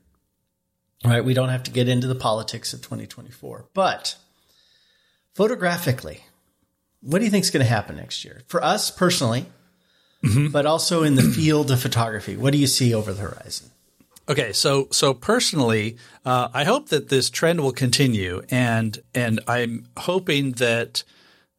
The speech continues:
Speaker 2: uh, well, I, I guess hope is not the right word because this is up to me, but,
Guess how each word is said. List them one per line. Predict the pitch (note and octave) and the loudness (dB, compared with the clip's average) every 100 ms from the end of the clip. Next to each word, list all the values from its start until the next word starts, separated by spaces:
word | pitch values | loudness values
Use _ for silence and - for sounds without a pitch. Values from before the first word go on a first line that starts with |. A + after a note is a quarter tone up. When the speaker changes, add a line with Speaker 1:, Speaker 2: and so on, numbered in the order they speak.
| _ | _
Speaker 2:
uh, | B2 A#2 A2 A2 | 0 0 0 -2
well, | C3 | -4
I, | G#2 A2+ | -4 -4
I | B2+ | -2
guess | A#2 - | -2 0
hope | E3 C3 | 0 0
is | B2 | -2
not | A#2 G2+ | -2 -2
the | |
right | A#2 A#2+ | -4 0
word | D3+ C3+ | 0 0
because | A2 G#2+ - | -2 -2 0
this | A2 - | 0 0
is | A2+ - | 0 0
up | B2 - | 0 -2
to | C3 | 0
me, | D3+ A2 - - - - | 0 0 -6 -20 -20 -8
but, | - A#2 A2 | 0 2 0